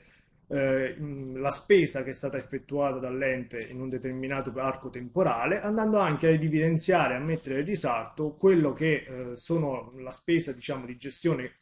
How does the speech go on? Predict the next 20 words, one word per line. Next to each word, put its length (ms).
operativa, 920
ma 120
mettendo 380
anche 220
in 60
risalto 460
quella 180
che 120
poi 180
è 60
veramente 460
finalizzata 600
all'innovazione 840
e 60
quindi 240
al 120
progre-, 340
al 200
progredire 480
dell'amministrazione. 1040